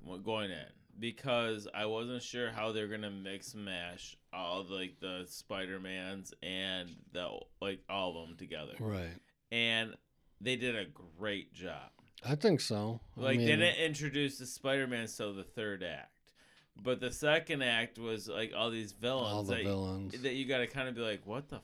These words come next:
Speaker 1: fuck? Like, who's that? Who? Okay, you got this." I mean, you know who Doctor Octopus is and, um, the,
Speaker 2: Yeah.
Speaker 1: the, the guy in the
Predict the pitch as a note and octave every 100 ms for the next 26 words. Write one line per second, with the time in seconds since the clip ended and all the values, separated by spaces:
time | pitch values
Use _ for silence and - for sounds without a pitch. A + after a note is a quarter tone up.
0 | - G2+ F#2 - F2+ D#2+ - A#2+ A2 G#2+
1 | F#2+ A2 A2 F2+ G#2 A#2+ G2 F#2 G2+ G#2+
2 | F#2+ G2 - - - - A#2 C#3+ D#3+ E3+
3 | F3 B2 B2+ B2+ B2+ A2+ G2+ G#2 - -
4 | G2+ G2 G2+ G2+ G2 F#2+ F#2 F2 - -
5 | - _ - - F#2+ F#2 F2 E2 D2+ D2
6 | C#2+ C#2 B1+ _ _ _ _ _ _ -
7 | G2 G#2+ G2+ F#2 F2 E2 E2+ G2 F2+ D#2+
8 | G2 G#2+ F#2 D#2+ - - G#2+ F#2+ F2+ -
9 | - G#2+ F#2+ G2 F#2+